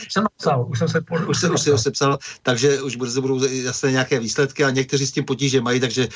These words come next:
Speaker 2: uvidíme, co se, eh, dozvíme, většina z Alternativy, ale často i,
Speaker 1: No.
Speaker 2: eh,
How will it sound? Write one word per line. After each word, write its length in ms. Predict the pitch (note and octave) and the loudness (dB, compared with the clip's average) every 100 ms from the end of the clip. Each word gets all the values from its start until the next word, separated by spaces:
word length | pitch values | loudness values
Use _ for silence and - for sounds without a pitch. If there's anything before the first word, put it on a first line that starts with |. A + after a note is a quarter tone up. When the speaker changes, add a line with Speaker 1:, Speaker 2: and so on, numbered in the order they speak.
| - - | -10 -2
Speaker 2:
uvidíme, 380 | A2+ A#2 B2+ | 0 2 2
co 140 | C3 B2 | 2 0
se, 220 | - A2+ - - - | 2 0 -2 -16 -6
eh, 240 | G#2 G#2+ G#2+ | 0 2 2
dozvíme, 420 | A2+ A#2 B2+ C3+ | 0 0 2 2
většina 340 | B2 - C3 | 2 0 0
z 80 | A#2+ | 0
Alternativy, 680 | A#2+ A#2 B2+ A#2 C3+ B2+ B2 A2 - - | 0 0 0 0 0 0 -2 -6 -10 -4
ale 140 | A2 | -2
často 340 | - - C#3+ | -2 0 2
i, 40 | C3 | 2
Speaker 1:
No. 80 | A#2+ | -2
Speaker 2:
eh, 380 | C3 B2 B2 | -2 -2 -2